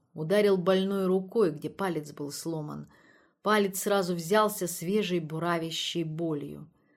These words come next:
Агеев отлетел в сторону, упал боком, будто сломался. "Уходи",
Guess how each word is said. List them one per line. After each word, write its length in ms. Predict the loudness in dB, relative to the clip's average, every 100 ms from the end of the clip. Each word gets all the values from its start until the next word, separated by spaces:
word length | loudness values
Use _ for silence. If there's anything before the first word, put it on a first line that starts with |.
| _ _ _
Агеев 440 | -4 2 6 6 4
отлетел 540 | 2 2 2 2 2
в 40 |
сторону, 580 | -2 2 4 4 2 0
упал 380 | 0 2 4 4
боком, 520 | 4 4 4 2 0
будто 320 | 0 -2 -4
сломался. 880 | -4 -2 0 0 -2 -6 -10 -10 -14 _ _ _ _ _ _ _ _ _ _ _ _ _ _ _ _
"Уходи", 600 | -8 -2 0 2 0 -2